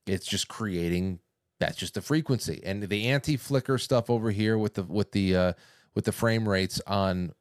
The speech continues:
on the, um, on the camera's end, it's not, it didn't do anything. So I said, "Let me go to direct current." And I got myself this battery pack. Now, a hundred stabilizes pretty well,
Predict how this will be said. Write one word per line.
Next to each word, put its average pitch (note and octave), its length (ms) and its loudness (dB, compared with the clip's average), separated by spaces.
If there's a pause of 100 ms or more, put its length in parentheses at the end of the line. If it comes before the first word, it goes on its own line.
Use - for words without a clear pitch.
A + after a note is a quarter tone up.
(120)
on F#2+ 320 0
the, F2 300 2
um, E2 320 -2 (1500)
on G2+ 140 2
the F#2 80 0
camera's A#2+ 460 2
end, E2 320 -2
it's G2 200 -6
not, G2 260 0 (540)
it F#2+ 60 -6
didn't G2+ 220 2
do G2 160 4
anything. D#2+ 320 -6 (580)
So C3+ 160 2
I B2 40 4
said, A2+ 160 0
"Let C#3 120 2
me C#3 80 2
go A#2+ 160 4
to A2 80 2
direct G2 320 0
current." D#2 320 -2 (880)
And A2 120 4
I G2+ 60 0
got G2 180 2
myself G2 320 -2
this G#2 140 -4
battery A#2+ 380 2
pack. - 380 -6 (340)
Now, G#2 180 4
a F#2 40 4
hundred B2 440 2
stabilizes G#2 720 0
pretty F#2+ 220 2
well, A#2+ 460 0